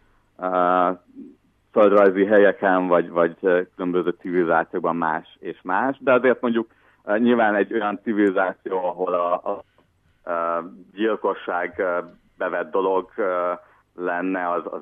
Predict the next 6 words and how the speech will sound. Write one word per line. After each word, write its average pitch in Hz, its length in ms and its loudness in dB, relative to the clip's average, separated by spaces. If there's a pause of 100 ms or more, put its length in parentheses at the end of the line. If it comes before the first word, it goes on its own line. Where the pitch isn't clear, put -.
vi-, 92 220 -8
viszonylag 85 360 -10
hamar 80 420 -6
felszámolná 78 800 -8
magát. 78 480 -10
Tehát, 82 440 -10